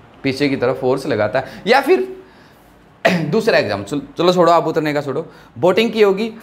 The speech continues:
जब चप्पू चलाते हैं हम, उससे क्या करते हैं? हम पानी को पीछे की तरफ धकेलते हैं, पानी को पीछे की तरफ धकेलते हैं, तो उतनी force से पानी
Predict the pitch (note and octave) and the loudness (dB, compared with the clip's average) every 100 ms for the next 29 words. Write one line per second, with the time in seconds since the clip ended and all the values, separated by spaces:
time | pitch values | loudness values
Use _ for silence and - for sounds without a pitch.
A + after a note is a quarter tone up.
0 | - - - C#3 - D#3+ D3+ G3+ F3 D3+ | -20 -16 -8 -8 -6 -4 -2 0 2 2
1 | D#3+ D#3+ F#3+ - - D3 E3+ F#3+ - - | 0 -4 -6 -14 -14 -6 -6 -6 -12 -16
2 | - G3 A3 G#3+ G#3+ G#3 G#3+ F#3+ A#2+ D#3+ | -10 0 2 4 2 0 -2 -4 -4 -6
3 | E3+ D#3 D#3+ G3 F#3+ F#3+ F3+ E3 E3 D3+ | 0 2 2 0 -2 -2 -2 -6 -6 -6
4 | D3+ D#3 F3+ C3+ - B2 A2+ B2 G2 E2+ | -4 -2 -2 -6 -4 -4 -2 -6 -8 -10
5 | - - - - - - A#2+ B2+ D#3+ E3+ | -20 -20 -20 -20 -20 -8 -2 0 0 -2
6 | D#3 D#3+ F3 D#3+ F3+ E3+ D#3 D#3 E3 E3 | -2 -2 -2 0 0 0 -2 -2 -2 -2
7 | F#3+ E3+ - - G#3 A#3+ G#3+ A#3+ C#4+ D4 | -6 -8 -16 -6 0 0 2 4 4 4
8 | G3 F#3+ G#3 G3+ - - F3+ F#3+ G3 F3 | 4 4 2 0 -8 0 2 2 2 2
9 | F3 G#3+ B3 B3 | 2 2 0 -2